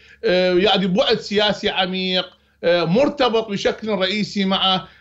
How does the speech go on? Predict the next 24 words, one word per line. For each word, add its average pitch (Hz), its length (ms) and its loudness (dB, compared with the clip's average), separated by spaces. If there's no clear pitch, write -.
آه، 180 580 2
ولاية 202 480 4
الفقيه، 180 640 0
وهذا 185 400 2
الت-، 190 160 -6
وهذا 180 460 0
له 185 300 0
أجندة 175 640 -2
وله 147 400 2
رؤية، 180 640 2
آه، 151 280 4
مختلفة 208 680 0
تمامًا 185 600 0
وخطاب 156 480 0
مختلف. 123 540 -10
فهذه 285 440 2
التناقضات 175 720 -2
الثلاث 165 540 0
في 233 120 -2
داخل 233 320 0
الإطار 151 680 -2
من 180 140 0
الصعب 220 720 -2
جدًا 202 800 -2